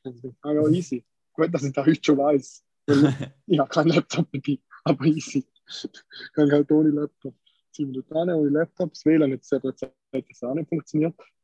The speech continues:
Speaker 1: Und die, die den Kurs geleitet haben, sind nach davon ausgegangen, dass wir W lan haben, oder?
Speaker 2: Mhm,
Speaker 1: Nachher,
Speaker 2: logisch.
Speaker 1: Alter, ist so geil. Dann fragt sie am Anfang, "Wer hat schon ein bisschen Kenntnis?" Dann haben sie gesagt, "Ja, ein bisschen etwas, ich habe schon mal programmiert, so in der Kante und so", oder? Aber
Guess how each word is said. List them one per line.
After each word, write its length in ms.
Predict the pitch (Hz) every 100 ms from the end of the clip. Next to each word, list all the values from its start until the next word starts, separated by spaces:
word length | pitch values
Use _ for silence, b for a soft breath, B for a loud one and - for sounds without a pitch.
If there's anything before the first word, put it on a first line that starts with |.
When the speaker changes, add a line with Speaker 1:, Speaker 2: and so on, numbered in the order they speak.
| _
Speaker 1:
Und 140 | 127
die, 60 | 143
die 300 | 131 131 135
den 80 | 131
Kurs 240 | - 165
geleitet 220 | - 139 131
haben, 80 |
sind 120 | - 131
nach 60 |
davon 220 | - - 139
ausgegangen, 260 | - 131
dass 120 | 123 -
wir 140 | 123
W 140 | 131
lan 200 | 151 165
haben, 200 | 151 165 139
oder? 220 | 131 160 - _ _
Speaker 2:
Mhm, 300 | 127 143 175 -
Speaker 1:
Nachher, 260 | 135 131 127
Speaker 2:
logisch. 60 | 127
Speaker 1:
Alter, 240 | 123 120
ist 80 | 107
so 100 | 135
geil. 260 | 127 120 123 - -
Dann 120 | 139
fragt 240 | 131 143
sie 60 | -
am 80 | 131
Anfang, 200 | 127 120
"Wer 80 | 135
hat 100 | -
schon 100 | 123
ein 100 | 120
bisschen 20 |
Kenntnis?" 380 | - 147 160 127
Dann 80 | 123
haben 60 |
sie 80 | 113
gesagt, 200 | - 98
"Ja, 120 | 101
ein 60 | 110
bisschen 320 | 127 143 -
etwas, 140 | 123 127
ich 120 | 117
habe 140 | 135 185
schon 140 | 202
mal 100 | 185
programmiert, 520 | 180 175 185 131 131 -
so 160 | 131
in 60 | 123
der 80 | 117
Kante 380 | - 120 127 123
und 120 | 123
so", 120 | -
oder? 200 | 113 127
Aber 120 | 120